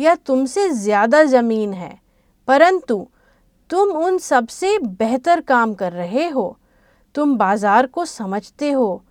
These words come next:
तुम जानते हो कि किस वर्ष क्या उगाना है, ज़मीन को उपजाऊ कैसे बनाना है, कौन सा ट्रैक्टर खरीदना है और फसल किसे बेचनी है।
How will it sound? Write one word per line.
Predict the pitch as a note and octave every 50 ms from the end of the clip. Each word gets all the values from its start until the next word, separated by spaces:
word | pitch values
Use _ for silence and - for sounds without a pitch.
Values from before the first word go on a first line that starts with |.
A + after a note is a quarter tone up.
| _ _ - - - - - - -
तुम | C4+ D4+ D4+ C#4
जानते | G#3+ A#3 G#3+ G3 G3+ A3+ B3 B3 - F#4 F#4+
हो | F#4 E4 C#4 G#3+ F3+ F3+ _ _ _ _ _ _ _
कि | - D#4+ D4+
किस | - - - E4+ F#4 - -
वर्ष | D4+ A#3+ A3+ A#3+ D4+ F#4 - - - - _ _
क्या | - G#3 G#3 A3 B3+
उगाना | C#4 C#4 B3 C4 B3 B3 B3 B3 A#3+ A#3+
है, | A#3+ A#3 A#3 A#3 A3+ A3+ A3 A3 A3 _ _ _ _ _ _ _ -
ज़मीन | G#3+ A#3 A#3+ A#3 A#3+ C4 D4 D#4+ E4 D#4
को | - E4+ E4
उपजाऊ | D#4 B3 C#4 C4 A3+ C4+ C#4 D4+ F#4+ F#4 - _ _
कैसे | - F3 D#3+ D#3 - - A3+ A3
बनाना | G#3+ A#3 A3+ A3+ A3 A3 A3 A3+ A3 A3
है, | A3 G#3+ G#3 G#3+ A#3 - _ _ _ _ _ _ _ _ _ -
कौन | - F#3 G3 G3 A3 B3+ C4
सा | B3 - C#4 C#4
ट्रैक्टर | C4 C4 C4 B3+ B3 A#3+ - C4+ B3+ B3+
खरीदना | B3+ - A3+ G#3 G3 G3 G3 G#3 A#3+ C#4+ E4
है | F4 F4 F#4 F4+ E4 B3 - - _ _ _ _ _ _ -
और | F3 A3 B3
फसल | B3 - - G#3+ A3 A3 - D4+ E4 G4+ A4 G4 - _ _ _ -
किसे | G#3+ G#3 F#3+ - - C4+ C#4+ D#4
बेचनी | C#4 D4 D4 D4 C#4+ C4+ - C#4+ C#4 C#4+ C#4 C4+
है। | B3+ B3 A3+ G#3 F#3 E3+ F3+